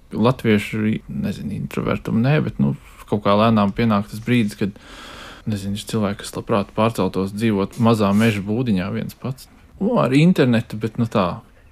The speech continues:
bez cilvēkiem vispār. Vienkārši kaut kā man interesē tā lietu daba, nu, tāds mirkļa skaistums. Kādreiz vismaz es atceros, kad pārtika un, un augļi vēl nebija tik tālu modificēti, ka, teiksim, pārgriez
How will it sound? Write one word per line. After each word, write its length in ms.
bez 220
cilvēkiem 560
vispār. 400
Vienkārši 580
kaut 180
kā 160
man 160
interesē 240
tā 160
lietu 320
daba, 400
nu, 160
tāds 460
mirkļa 580
skaistums. 760
Kādreiz 420
vismaz 300
es 100
atceros, 320
kad 160
pārtika 560
un, 220
un 260
augļi 480
vēl 160
nebija 320
tik 160
tālu 240
modificēti, 560
ka, 140
teiksim, 260
pārgriez 400